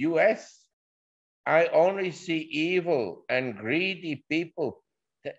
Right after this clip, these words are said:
they don't care about the people. They couldn't care less. They care about themselves, how much money they can extract out of the system. The budget in America, the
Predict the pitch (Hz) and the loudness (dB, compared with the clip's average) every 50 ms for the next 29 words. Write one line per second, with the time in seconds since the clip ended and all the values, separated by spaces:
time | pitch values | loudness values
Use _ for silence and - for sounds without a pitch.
0 | _ - - 208 202 233 220 214 202 202 - - 143 143 156 185 202 180 127 104 | _ -6 -4 -4 -2 -2 -4 -6 -6 -8 -6 -2 0 2 2 2 2 2 2 0
1 | 95 87 95 98 98 - - - - _ - 92 87 85 - _ - - _ _ | 0 0 0 0 0 -2 -6 -14 -14 _ -10 -10 -10 -10 -12 _ -20 -20 _ _
2 | _ _ _ _ _ _ _ - - 254 - 196 190 185 202 190 - - 214 196 | _ _ _ _ _ _ _ -10 -10 -8 -6 -6 -6 -6 -6 -10 -8 -4 0 0
3 | 180 180 185 202 208 202 - - - - - _ _ _ _ _ _ _ _ _ | 0 2 0 0 -2 -2 -4 -8 -20 -20 -20 _ _ _ _ _ _ _ _ _
4 | _ _ _ _ _ - - 156 143 - - - 185 175 175 180 175 165 147 131 | _ _ _ _ _ -4 -2 -2 -2 -2 -6 -2 2 4 4 6 6 6 4 4
5 | 127 139 131 131 131 - - 160 180 208 214 196 - - - 196 190 170 127 110 | 4 4 4 4 2 0 0 0 0 0 -4 -10 -6 0 2 4 4 4 4 2
6 | - - - - 117 135 143 156 175 185 180 175 160 156 160 156 151 - - - | 0 -6 -14 -14 -6 -2 2 2 2 2 2 0 2 2 2 0 -2 -10 -14 -8
7 | 120 131 131 135 143 151 160 160 147 - - 139 143 139 139 135 123 123 120 113 | -4 -2 0 0 0 0 -2 -6 -8 -6 -6 -6 -6 -6 -8 -10 -8 -8 -8 -10
8 | - - - - - - 139 139 147 151 - - - - _ _ _ - - 120 | -12 -18 -20 -14 -6 -2 0 2 2 0 0 -4 -18 -20 _ _ _ -6 -2 0
9 | 135 139 131 135 - 135 123 110 _ - 107 101 - - 139 151 143 147 147 - | 0 0 -2 -4 -8 -10 -10 -10 _ -10 -10 -8 -6 -2 -2 -2 -2 -2 -6 -8
10 | 131 101 - _ _ _ _ _ _ _ _ _ _ _ _ _ _ - 135 131 | -8 -8 -10 _ _ _ _ _ _ _ _ _ _ _ _ _ _ 0 0 0
11 | - - - 160 196 208 - - 202 190 160 - - - - _ _ _ _ _ | 2 4 4 6 6 4 2 -2 -6 -6 -6 -8 -20 -20 -20 _ _ _ _ _
12 | - 147 147 143 147 139 139 139 139 147 156 160 156 156 - 127 92 80 71 - | 0 0 0 2 0 0 2 2 4 4 6 4 4 2 0 0 0 0 -2 -6
13 | _ _ _ - 82 80 80 80 82 82 | _ _ _ -8 -6 -4 -4 -4 -4 -6